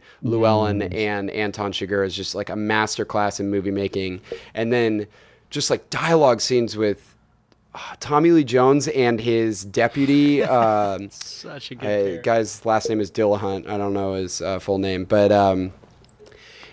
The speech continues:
Speaker 1: the, the last thing I'll say, I, I mean, there's
Speaker 2: Garrett.
Speaker 1: no score.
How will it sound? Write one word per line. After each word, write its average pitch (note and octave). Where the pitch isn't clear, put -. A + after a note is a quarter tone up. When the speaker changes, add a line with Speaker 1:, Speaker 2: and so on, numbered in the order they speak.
Speaker 1:
the, F3
the C#3+
last D#3+
thing D#3+
I'll B2+
say, A2
I, C#3
I D3+
mean, C3+
there's D#3
Speaker 2:
Garrett. A#2
Speaker 1:
no G#2+
score. A#2